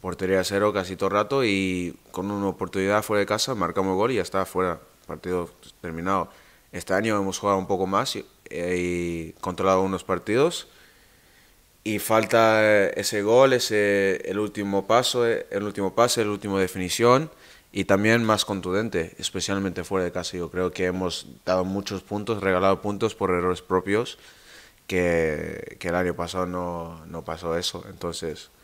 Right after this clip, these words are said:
eso viene de concentración de cada uno y intentamos limitar eso y, y a ver si ahora en la segunda vuelta podemos dar, eh, un, un empujón para ir más arriba.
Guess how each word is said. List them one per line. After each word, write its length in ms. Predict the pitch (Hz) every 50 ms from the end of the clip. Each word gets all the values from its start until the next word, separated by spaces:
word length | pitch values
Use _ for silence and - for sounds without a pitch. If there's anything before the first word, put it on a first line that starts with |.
| _ _ _ _ _
eso 240 | - 92 - 104 98
viene 280 | 92 104 104 104 104 101
de 120 | 101 98
concentración 760 | - 98 95 90 95 92 85 92 87 - - 120 120 120 113
de 120 | 107 98 90
cada 200 | 95 95 98 101
uno 320 | 110 120 139 147 147 127
y 460 | 101 90 87 87 87 87 90 90 - - _ _ - - - - - - - - - _ _ _ _
intentamos 600 | - 95 90 98 87 - 107 107 107 107 101 90 98
limitar 380 | 101 101 104 98 - 101 101
eso 340 | 110 120 - - 156 170 175
y, 640 | 151 107 92 90 87 85 82 85 85 82 - - - - - -
y 220 | - - 76 82 82
a 80 | 82
ver 220 | 87 95 95 90 82
si 540 | - - 92 90 87 85 85 82 80 82 -
ahora 240 | 82 90 92 92 90
en 60 | 87
la 80 | 87 85
segunda 280 | - 98 92 90 90
vuelta 320 | 92 95 95 90 104 98 80
podemos 260 | 92 92 92 87 -
dar, 140 | 92 90 85 87
eh, 360 | 85 85 85 85 82 82 85
un, 360 | 85 80 85 85 85 85 80 -
un 120 | - 87 87
empujón 580 | 85 82 76 - 82 - 92 92 90 87 85
para 420 | - 82 85 85 82 82 85 82 85
ir 220 | 85 87 85 85
más 240 | 85 85 85 - 87
arriba. 280 | 85 85 87 85 92